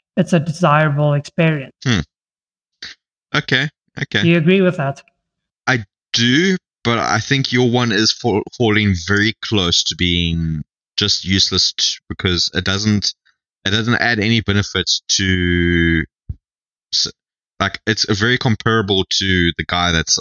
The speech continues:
Speaker 2: spinning a sign, in my opinion, at least. Uh, the reason why I say that, I say that's because you eating it, or no, sorry, more like washing paint and taking measurements, because you literally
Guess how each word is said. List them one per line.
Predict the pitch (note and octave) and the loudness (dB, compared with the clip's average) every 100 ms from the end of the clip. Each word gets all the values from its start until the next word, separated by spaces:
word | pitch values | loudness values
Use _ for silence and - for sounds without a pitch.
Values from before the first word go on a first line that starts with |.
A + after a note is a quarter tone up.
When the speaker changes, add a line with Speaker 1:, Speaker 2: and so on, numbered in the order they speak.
| - | -2
Speaker 2:
spinning | - F#2+ E2+ | -4 -2 -2
a | D2 | -2
sign, | - D#2+ C#2 - - | -2 -2 -4 -10 -8
in | |
my | E2 D#2 | -4 -4
opinion, | - - - | -4 -10 -12
at | - - | -16 -10
least. | - - - - - - | -8 -8 -12 -18 -18 -8
Uh, | F2 F2+ F2 E2+ - | -2 0 0 -2 -2
the | F#2 | 0
reason | G2+ G2 | 0 0
why | F2+ | 0
I | |
say | - G2+ | 0 0
that, | F#2 - _ _ - | -2 -4 _ _ -6
I | G#2+ | -2
say | - A2 | 0 0
that's | G2+ | -2
because | - - G#2 F#2 E2 - _ _ _ _ - | -4 -2 0 0 -2 -4 _ _ _ _ -4
you | G#2 | 0
eating | A2 B2+ B2 | 0 -2 0
it, | A2 F#2+ - - | 0 -2 -6 -2
or | A#2 | 0
no, | A#2 | 2
sorry, | G#2 A2 G2 | 2 0 2
more | G2+ A#2+ | 2 2
like | G#2+ - _ | 0 -6 _
washing | F#2+ G2 - F2+ | -2 0 0 -2
paint | - G#2 F2 | -2 -4 -4
and | E2+ | -4
taking | E2+ E2 | -4 -2
measurements, | E2 E2 - - - - - | -2 -2 -6 -8 -4 -4 -6
because | - F2 E2+ - _ _ - | -4 -2 0 -2 _ _ -4
you | F#2 F#2+ | 0 2
literally | G2+ - A2+ G2+ F#2 | 2 0 0 0 -4